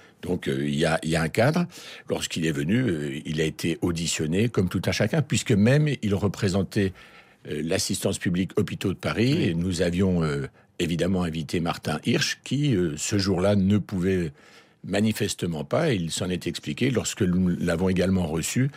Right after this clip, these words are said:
Speaker 1: dans un second temps, après les révélations.
Speaker 2: Et il y a qui dans ce, ce type de commission ? Euh, il n'y a pas de magistrat, alors comment se fait-il qu'on prête serment ? Vous voyez, ça peut surprendre
Speaker 1: Oui.
Speaker 2: un certain nombre de nos auditeurs.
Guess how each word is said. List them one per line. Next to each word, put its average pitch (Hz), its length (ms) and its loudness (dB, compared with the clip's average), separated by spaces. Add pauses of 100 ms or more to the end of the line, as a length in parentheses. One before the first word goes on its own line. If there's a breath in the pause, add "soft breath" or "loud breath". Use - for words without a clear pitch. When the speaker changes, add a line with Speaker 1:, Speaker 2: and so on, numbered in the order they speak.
(200 loud breath)
Speaker 1:
dans 101 260 0
un 92 60 0
second 90 340 0
temps, 123 380 2
après 95 320 -2
les 104 80 2
révélations. 80 420 -4 (100)
Speaker 2:
Et 156 160 -4
il 185 160 -4
y 190 100 2
a 214 40 2
qui 180 180 -6
dans 165 120 0
ce, 107 320 -2
ce - 120 -8
type 101 220 -4
de 98 60 -2
commission ? 92 580 -2
Euh, 80 180 -2 (640 loud breath)
il 104 120 2
n'y 110 80 6
a - 20 4
pas 110 120 0
de 104 40 4
magistrat, 104 420 2
alors 120 220 2
comment 120 160 2
se 127 80 0
fait-il 160 220 0
qu'on 120 120 2
prête 143 200 0
serment ? 127 320 4
Vous 107 60 -6
voyez, 104 200 2
ça 139 120 0
peut 117 100 2
surprendre 120 340 2
Speaker 1:
Oui. 127 60 4
Speaker 2:
un - 20 2
certain 127 160 4
nombre 127 120 4
de 120 40 2
nos 113 140 2
auditeurs. 107 360 -2